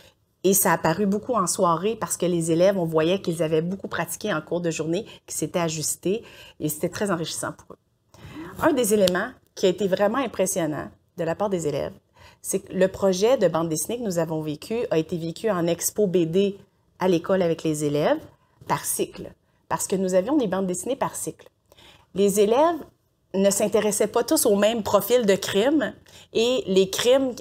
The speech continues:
auxquels ils s'intéressaient n'étaient pas nécessairement appropriés pour tous les cycles de l'école primaire. Donc,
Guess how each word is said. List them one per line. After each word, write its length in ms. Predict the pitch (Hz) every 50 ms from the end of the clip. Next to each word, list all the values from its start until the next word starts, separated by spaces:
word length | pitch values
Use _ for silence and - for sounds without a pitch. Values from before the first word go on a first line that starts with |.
| -
auxquels 340 | - 190 185 185 - 220 226
ils 80 | 202 175
s'intéressaient 720 | - 185 165 165 180 170 170 160 - - 202 208 254 302 - - - - - - _ -
n'étaient 240 | 180 180 180 185 180
pas 140 | - 254
nécessairement 540 | 247 208 190 - 196 190 - 196 175 196 208
appropriés 440 | 214 202 - 190 - - 185 196 208
pour 160 | 202 208 -
tous 160 | - - 214
les 140 | 208 185 170
cycles 440 | - - - 160 - - - 151 147
de 80 | 156 151
l'école 320 | 147 147 - - 127 147
primaire. 380 | - - - 156 - - 185 - _ _ - - - - - -
Donc, 280 | - 185 196 190 190